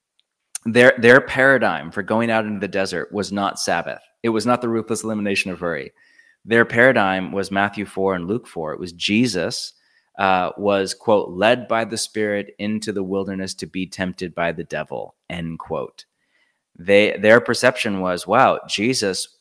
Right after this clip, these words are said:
intentionally went out into the desert to fight Satan. And so they were just following his example.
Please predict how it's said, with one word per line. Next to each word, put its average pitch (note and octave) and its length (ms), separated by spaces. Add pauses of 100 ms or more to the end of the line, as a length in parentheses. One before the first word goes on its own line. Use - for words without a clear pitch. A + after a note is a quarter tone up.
intentionally G2+ 720
went F#2 260
out G#2 340
into G#2+ 180
the F2+ 140
desert F2 540 (480)
to G#2+ 80
fight - 380
Satan. F#2 600 (760)
And G#2+ 460
so G#2 280
they G2+ 480
were G2 220
just G2+ 380
following G2 760
his F#2+ 320
example. F2 920